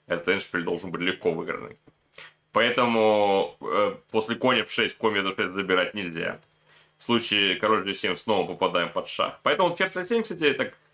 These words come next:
чисто интуитивно я бы, наверное, не стал ходить. Но, правда, видимо, в угар не видел идеи конь Ф шесть. А если ты не видишь конь Ф шесть, то ты думаешь, ну ладно, вроде как опасно, с другой стороны,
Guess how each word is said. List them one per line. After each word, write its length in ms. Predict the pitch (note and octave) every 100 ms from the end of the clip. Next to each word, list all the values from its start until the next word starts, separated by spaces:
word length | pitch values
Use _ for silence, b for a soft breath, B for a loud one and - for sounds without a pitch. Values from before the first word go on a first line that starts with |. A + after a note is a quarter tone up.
| b -
чисто 320 | C3+ - C3
интуитивно 720 | A#2+ C#3 C#3 - - G3 D#3+
я 440 | A2+ G#2+ A2+ C#3+
бы, 100 | C3+
наверное, 300 | B2+ B2 A#2
не 80 | A#2+
стал 560 | A#2 - - - G#2+ F2+
ходить. 340 | - D#3 G#3+
Но, 80 | F#3
правда, 560 | G3 G#3 F#3 F3+ E3
видимо, 520 | C3+ - B2+ C3+ C#3 C3
в 160 | B2
угар 320 | C3 B2+ C3+ B2
не 120 | C3
видел 300 | B2+ A2 G#2
идеи 180 | A2 G#2+
конь 240 | A#2+ A#2+
Ф 100 | C3
шесть. 360 | - G#3+ A3 - _ -
А 80 | G2+
если 140 | G#2
ты 80 | B2
не 120 | B2
видишь 240 | B2 A#2 -
конь 200 | B2 A#2+
Ф 100 | -
шесть, 260 | D#3+ D#3+
то 80 | F2+
ты 60 | F#2
думаешь, 380 | F2 E2+ D#2+ -
ну 200 | G#2 G#2
ладно, 220 | F#2+ F2+
вроде 240 | F2+ A2
как 160 | - -
опасно, 440 | - A#2+ A#2+ F2
с 20 |
другой 240 | D#2+ E2+ F#2+
стороны, 360 | - E2+ E2